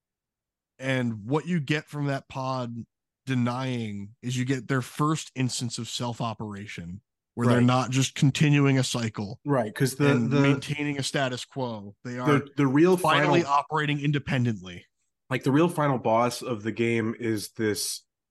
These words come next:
Speaker 2: um, singular artificial intelligence that is directing both sides, androids
Speaker 1: Yep.
Speaker 2: and, and machines,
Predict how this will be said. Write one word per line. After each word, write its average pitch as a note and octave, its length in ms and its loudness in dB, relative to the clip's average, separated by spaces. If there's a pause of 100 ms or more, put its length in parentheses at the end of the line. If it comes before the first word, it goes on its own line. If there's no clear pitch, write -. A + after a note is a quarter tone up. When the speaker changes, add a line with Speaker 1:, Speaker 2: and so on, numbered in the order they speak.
Speaker 2:
um, G#2 380 -2
singular D3 640 2
artificial A#2+ 560 -2
intelligence A#2 720 -2 (340)
that A#2+ 140 0
is A#2 120 0
directing A#2+ 600 0
both G#2+ 320 -2
sides, G#2 640 -6 (260)
androids A#2+ 760 0
Speaker 1:
Yep. A#2+ 100 -4
Speaker 2:
and, A#2+ 420 0 (380)
and B2+ 320 -2
machines, C3 680 -2